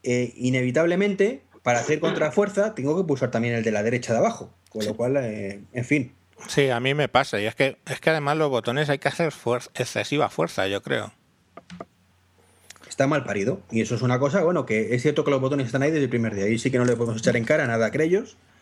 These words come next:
Speaker 1: porque el diseño es el mismo diseño desde el primer momento, pero está mal parido. Y yo lo que no entiendo es que, eh, hagan una cagada así, sabiendo lo que están haciendo. O sea, bueno, sí lo entiendo, sí lo entiendo y lo he dicho antes, solo buscaba la pasta.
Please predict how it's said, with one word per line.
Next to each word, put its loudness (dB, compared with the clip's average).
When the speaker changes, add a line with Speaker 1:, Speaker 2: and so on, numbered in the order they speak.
Speaker 1:
porque 0
el 0
diseño 0
es -2
el 2
mismo 0
diseño 0
desde 0
el -2
primer 0
momento, -12
pero -8
está 2
mal -2
parido. -6
Y -4
yo 0
lo 0
que -2
no 0
entiendo 0
es 0
que, 0
eh, 2
hagan 0
una 0
cagada 2
así, 0
sabiendo 0
lo 2
que -2
están -2
haciendo. 0
O -14
sea, 0
bueno, 0
sí 0
lo 2
entiendo, 0
sí -8
lo 0
entiendo 2
y 2
lo 2
he 2
dicho -4
antes, 0
solo 0
buscaba 2
la 2
pasta. -4